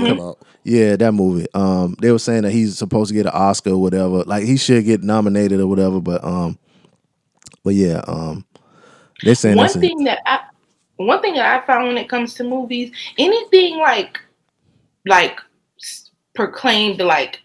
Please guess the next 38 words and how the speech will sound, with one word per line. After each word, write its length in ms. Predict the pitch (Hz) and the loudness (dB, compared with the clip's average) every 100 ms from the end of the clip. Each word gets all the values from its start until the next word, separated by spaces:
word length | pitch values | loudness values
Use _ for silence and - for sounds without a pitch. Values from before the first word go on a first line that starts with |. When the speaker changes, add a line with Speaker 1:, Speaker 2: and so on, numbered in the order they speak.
| _ | _
Speaker 3:
movie 480 | - 165 208 254 240 | -12 -4 0 2 0
critics, 720 | - - 240 254 - - - - | -4 -4 -2 -2 -8 -10 -12 -4
or 80 | 180 | -2
I 60 | |
guess 260 | 185 202 202 | 0 -2 -2
are 60 | 180 | -6
the 80 | |
people 320 | 180 226 214 185 | -6 -8 -8 -2
that, 280 | 180 156 - - - - | 2 2 -2 -10 -20 -4
like, 280 | 160 147 170 | -2 -2 0
that 220 | 202 196 | 2 4
is 160 | 196 170 | 2 2
their 160 | 175 | -2
job 380 | 165 208 214 214 | -2 2 2 2
title 320 | 214 208 190 | 0 0 0
and 120 | 165 | -2
that 160 | 185 190 | -4 -4
is 220 | 175 147 | -4 -4
what 240 | 170 175 180 | 0 0 0
they 200 | 170 165 | -4 -4
do. 360 | 190 247 285 - - - _ | -2 -2 -4 -8 -20 -20 _
I, 400 | 302 415 453 427 - | 0 2 2 -2 -4
I 260 | 330 403 508 | -4 -4 0
haven't 300 | 415 403 349 | 2 2 2
agreed 460 | 247 196 311 320 285 | 0 0 0 0 -2
with 140 | 208 | -2
them 200 | 254 294 | 0 0
yet. 340 | 226 262 208 - _ _ - | 0 0 -2 -6 _ _ 2
Speaker 1:
Yeah, 140 | 107 | 4
them 120 | 139 | 6
movies 260 | 156 139 117 | 8 8 6
be 100 | 110 | 2
dry 360 | 95 101 110 101 | 2 4 6 4
as 120 | - | 2
hell 240 | 101 95 | 2 2
for 100 | - | 0
the 60 | 90 | 0
most. 240 | 95 95 | 0 0